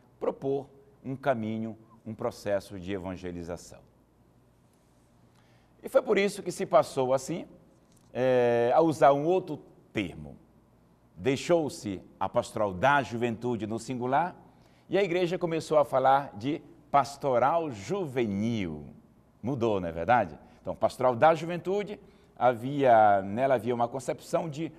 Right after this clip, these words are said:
uma juventude específica, genericamente falando. Mas, é, se percebeu que não é a juventude, há, há juventudes,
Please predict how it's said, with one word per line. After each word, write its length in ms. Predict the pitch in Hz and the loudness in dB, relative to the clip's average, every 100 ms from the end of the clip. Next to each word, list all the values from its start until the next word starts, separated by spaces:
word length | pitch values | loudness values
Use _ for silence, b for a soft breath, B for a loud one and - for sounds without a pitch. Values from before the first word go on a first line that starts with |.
| B | B
uma 380 | 185 240 208 139 | -6 -4 -2 -2
juventude 520 | 113 127 110 120 117 | -2 -4 -6 -6 -8
específica, 680 | 90 - 95 - 82 - - _ | -8 -12 -12 -12 -14 -16 -20 _
genericamente 760 | 123 180 170 139 131 110 110 - | -8 -2 0 0 -2 -4 -6 -6
falando. 320 | 101 82 69 - _ b b b - | -6 -6 -14 -20 _ b b b -4
Mas, 500 | 226 214 202 - _ b b b | -4 -4 -8 -16 _ b b b
é, 400 | 147 147 147 147 | -4 0 0 0
se 140 | 139 165 | -4 -8
percebeu 440 | 185 170 143 165 | -8 -8 -6 -6
que 120 | 190 | -4
não 160 | 190 190 | -4 -2
é 160 | 196 190 - | -2 -4 -2
a 220 | 170 175 | 2 2
juventude, 560 | 98 113 110 92 104 90 | 2 -4 -4 -4 -6 -2
há, 260 | 147 151 135 | 0 0 -2
há 60 | |
juventudes, 960 | 113 202 185 156 110 202 113 87 - | -4 -4 -4 -4 -4 -6 -6 -10 -14